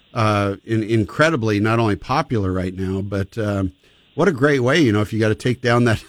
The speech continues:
<laughs> big maple tree in your backyard and you could, uh, salvage some of that and say, "Hey, look at this. This, uh, this,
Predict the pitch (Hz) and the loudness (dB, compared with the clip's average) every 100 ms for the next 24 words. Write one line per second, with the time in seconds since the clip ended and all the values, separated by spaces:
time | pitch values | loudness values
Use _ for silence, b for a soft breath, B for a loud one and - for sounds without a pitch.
0 | - 143 - 196 113 131 151 151 131 - | -12 0 2 2 0 0 0 -4 -6 -2
1 | 127 113 113 104 117 110 120 127 151 117 | 0 2 2 0 0 0 -2 0 2 2
2 | 110 113 113 127 113 117 117 - b b | 2 2 0 -2 -2 2 2 0 b b
3 | b b - 143 180 151 - 113 104 101 | b b 0 0 2 0 -2 -2 0 0
4 | 110 123 - 127 143 196 131 170 123 - | -2 -4 -4 0 0 2 2 0 0 -2
5 | 113 110 120 113 117 113 | -4 -2 0 0 0 -2